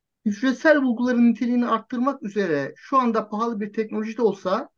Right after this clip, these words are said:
transkriptomix kullanmayı düşünürseniz kendileri bu konuda yardımcı olabileceğini ifade etmişler. Kendilerinin sorusu da şu: "Health span, life span, hedef oranınız nedir?" Yani bir kişinin yüz yaşına kadar yaşamasını düşünüyorsanız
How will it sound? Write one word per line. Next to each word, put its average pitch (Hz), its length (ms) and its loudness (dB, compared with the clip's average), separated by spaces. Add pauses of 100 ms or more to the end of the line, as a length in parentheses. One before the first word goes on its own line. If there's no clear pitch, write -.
(360)
transkriptomix 240 920 -2
kullanmayı 208 720 -2 (160)
düşünürseniz 240 720 -4 (160)
kendileri 220 400 -2
bu 208 60 -10
konuda 226 240 -4
yardımcı 214 380 -2
olabileceğini 190 540 -4
ifade 196 380 -2
etmişler. 285 460 -2 (480)
Kendilerinin 247 380 2
sorusu 220 400 -6
da 190 80 0
şu: 190 360 -6 (520)
"Health 285 280 4
span, 247 420 -2
life 247 300 2
span, 226 600 -6 (100)
hedef 233 320 2
oranınız 196 440 -2
nedir?" - 380 -4
Yani 190 500 0 (380)
bir 294 240 0
kişinin 175 460 -4
yüz 254 240 -2
yaşına 190 340 0
kadar 160 260 -2
yaşamasını 190 600 -4
düşünüyorsanız 262 720 -4